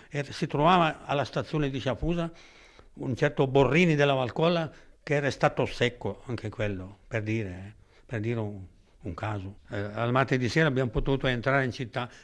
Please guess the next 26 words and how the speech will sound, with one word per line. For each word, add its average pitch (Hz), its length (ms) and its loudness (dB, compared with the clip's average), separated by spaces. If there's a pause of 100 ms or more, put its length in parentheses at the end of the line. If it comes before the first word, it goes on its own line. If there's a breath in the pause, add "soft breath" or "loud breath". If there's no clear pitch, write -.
hanno 117 120 -8
preso 123 260 0
via 131 200 4
i - 20 0
sbarramenti, 113 800 0 (200 loud breath)
martedì 120 360 -4
sera 127 280 0
verso 117 260 -4
le 110 160 -4
cinque, 113 500 -6
e 143 100 -4
abbiamo 139 340 2
visto 135 340 -2
che 110 320 -6
c'era 139 160 -2
ancora 156 220 0
incendi 139 360 0
un 117 80 -2
po' 113 160 -4
qua 117 300 -4
e 107 60 -4
là, 101 220 -8 (280 soft breath)
residui 120 580 -4
di 110 200 -4
incendi, 104 580 -8
sì. - 200 -20